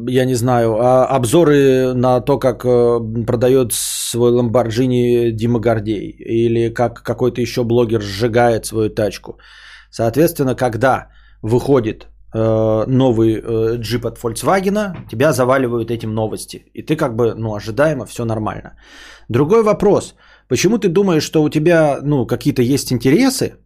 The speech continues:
Да, вот ты там, например, смотришь обзоры на тачки, тебе интересно. Смотришь ты обзоры на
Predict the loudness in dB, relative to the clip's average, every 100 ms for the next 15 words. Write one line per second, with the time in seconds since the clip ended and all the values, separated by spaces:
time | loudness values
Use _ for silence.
0 | _ -14 -4 0 0 0 -4 -2 -2 -2
1 | -2 -2 0 0 -2 -4 -4 0 2 2
2 | 0 0 -2 -2 -8 -16 -20 _ -6 -4
3 | -2 -2 -4 -6 -10 -18 _ _ _ _
4 | _ -20 -20 _ -6 0 2 2 2 0
5 | 2 2 2 0 2 2 4 2 -2